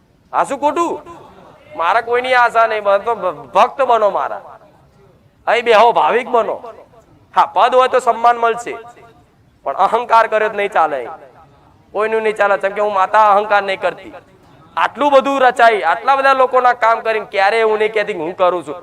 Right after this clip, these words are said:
હું એવું કહું છું કે મારો રામ કરે છે. કોઈ દાડ મારા મુખેથી વાપર્યું કે હું મેલેડી કરું છું એવું? હંમેશા એવું વાપર્યું હશે કે જે કરે મારો નાથ કરે છે. અને મારા ભગવાનને પૂછો ને તો મારો ભગવાન એવું કે તમારી શ્રદ્ધા ને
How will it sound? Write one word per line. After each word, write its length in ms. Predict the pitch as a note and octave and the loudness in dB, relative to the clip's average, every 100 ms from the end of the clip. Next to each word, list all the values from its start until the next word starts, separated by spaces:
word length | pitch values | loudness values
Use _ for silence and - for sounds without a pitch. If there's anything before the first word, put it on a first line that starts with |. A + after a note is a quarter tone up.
| F3+ D#3+ | -16 -6
હું 220 | F#3+ A3 | 2 6
એવું 200 | A3 G#3+ | 6 4
કહું 160 | G#3+ G3+ | 0 -2
છું 80 | G3 | 0
કે 60 | |
મારો 240 | F#3 F3+ D#3 | 0 0 2
રામ 260 | D3+ D#3+ | 2 0
કરે 340 | C3+ B2 A2+ F#2+ | -2 -6 -6 -10
છે. 240 | - - - - - - - - F5+ F#5 F5+ - - - - - - | -16 -20 -20 -20 -20 -20 -20 -20 -18 -16 -16 -16 -20 -20 -20 -14 -4
કોઈ 120 | F3+ | 2
દાડ 160 | G#3+ | 4
મારા 280 | G3+ F#3+ A3 | 6 6 6
મુખેથી 340 | A3 G3 A#3 A#3+ | 4 2 2 4
વાપર્યું 500 | A3 B3+ E4 D4 - E4 E4 _ - - - - | 4 4 0 0 -6 -14 -20 _ -20 -20 -20 -4
કે 60 | F#3+ | -2
હું 240 | G#3+ A#3 | 0 2
મેલેડી 320 | A3 A3+ C4+ | 2 4 2
કરું 300 | A3 C4 C4 | 4 4 2
છું 120 | A#3+ | 2
એવું? 500 | B3 G3 C3+ B2 G#3 - - - _ _ _ - | 4 4 0 -12 -16 -18 -20 -20 _ _ _ -4
હંમેશા 420 | E3 G#3+ A3+ A3 | -2 0 2 4
એવું 180 | A3 G#3 | 4 4
વાપર્યું 360 | G3 F#3+ G#3 G3+ | 2 2 -2 -2
હશે 160 | G3+ | -4
કે 140 | G3 F3+ | -6 -8
જે 240 | C3+ F#3 | -6 -4
કરે 240 | F#3+ F3+ | 0 2
મારો 280 | F3+ E3+ E3 | 2 2 0
નાથ 340 | D#3 D#3+ D#3+ D3+ | 0 -2 -2 -4
કરે 240 | C3+ B2+ | -6 -6
છે. 100 | - - _ _ _ _ _ _ _ _ _ _ _ _ - | -12 -20 _ _ _ _ _ _ _ _ _ _ _ _ -12
અને 60 | C#3 | -4
મારા 300 | D3+ F3+ F3+ | 2 4 4
ભગવાનને 460 | C#3+ F3 G#3+ A3 | 2 4 4 4
પૂછો 300 | G3 G3+ A#3 | -2 -4 -4
ને 60 | A3+ | -4
તો 100 | A3 | 0
મારો 240 | F#3 G3+ | 2 2
ભગવાન 360 | C#3+ D3 F#3+ F#3+ | 0 0 0 2
એવું 180 | F3+ F#3 | -2 -2
કે 100 | F#3 | -8
તમારી 420 | F3+ E3+ F3 F3 | -4 0 0 -2
શ્રદ્ધા 360 | C#3 C#3 D#3+ | -8 -2 -2
ને 80 | E3+ | -2